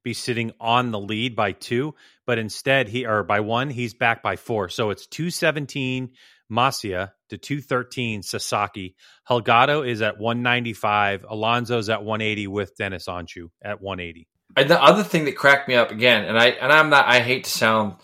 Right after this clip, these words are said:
Speaker 2: look, we're our commentators. Me and Greg, we commentate, and, and I hate, like,
Speaker 1: Yeah, we make
Speaker 2: bashing.
Speaker 1: mistakes all the time, as we're
Speaker 2: Hundreds.
Speaker 1: not
Speaker 2: But
Speaker 1: saying
Speaker 2: these
Speaker 1: that,
Speaker 2: guys
Speaker 1: but
Speaker 2: are, like, condemning Sasaki for finishing second in a Grand Prix that was just brutal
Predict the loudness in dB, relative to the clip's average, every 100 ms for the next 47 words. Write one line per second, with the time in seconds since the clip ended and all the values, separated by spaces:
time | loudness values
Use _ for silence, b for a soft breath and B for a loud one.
0 | b b b 4 6 6 -4 -4 6 8
1 | 8 6 4 4 2 -8 -10 -6 -2 0
2 | 4 4 2 -2 -6 -4 2 2 2 0
3 | -6 -8 -6 -6 -2 -2 0 2 0 -2
4 | -10 _ _ _ -6 -4 -2 -2 0 2
5 | 0 -2 -2 -2 0 0 -2 -2 -4 -4
6 | 0 0 0 -2 -4 -2 0 2 6 8
7 | 8 10 10 8 -2 -4 2 4 2 -2
8 | -4 2 2 2 -2 -10 -10 -2 0 0
9 | -4 0 2 2 0 -4 0 2 2 2
10 | 0 2 0 -4 -6 -8 -8 -4 2 4
11 | 4 4 2